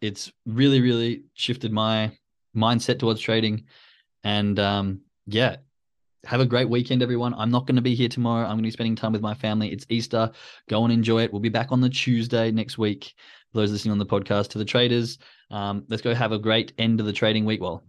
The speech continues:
you can trade tomorrow if you like, but I personally won't be, so I'm gonna finish up today. But, um, other than that, let's go enjoy our session today. Enjoy the long weekend. Happy Easter all. To those listening on the podcast, I love you, and I will see you all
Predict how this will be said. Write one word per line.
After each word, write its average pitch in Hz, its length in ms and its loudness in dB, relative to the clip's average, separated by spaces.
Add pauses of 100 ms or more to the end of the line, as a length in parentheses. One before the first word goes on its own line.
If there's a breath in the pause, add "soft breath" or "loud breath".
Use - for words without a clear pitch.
you 110 140 -2
can 107 140 -2
trade 98 200 -2
tomorrow 104 220 -2
if 95 60 -6
you 107 60 0
like, 110 140 0
but - 140 -8
I 101 100 2
personally 101 360 -2
won't 104 180 -4
be, 107 100 -2
so 92 220 -6
I'm 107 140 2
gonna 104 160 2
finish 98 240 -4
up 95 120 -4
today. 95 320 -2 (480 soft breath)
But, 95 260 -2 (840)
um, 98 180 -4
other 101 160 0
than 98 120 0
that, 95 140 0
let's 98 140 -2
go 101 340 2 (220)
enjoy 123 400 4
our 117 220 2
session 110 360 -2
today. 151 400 0 (300)
Enjoy 113 300 2
the 120 80 2
long 110 180 0
weekend. 127 340 -2
Happy 123 220 -2
Easter 117 300 -2
all. 131 320 0 (540 loud breath)
To 101 120 -2
those 107 200 -2
listening 110 180 -2
on 104 60 0
the 101 60 -2
podcast, 135 560 -2
I 101 80 -6
love 107 220 -2
you, 135 200 -2
and 101 120 -6
I 101 80 -4
will 101 100 -4
see 107 180 -8
you 104 180 -2
all 104 240 -6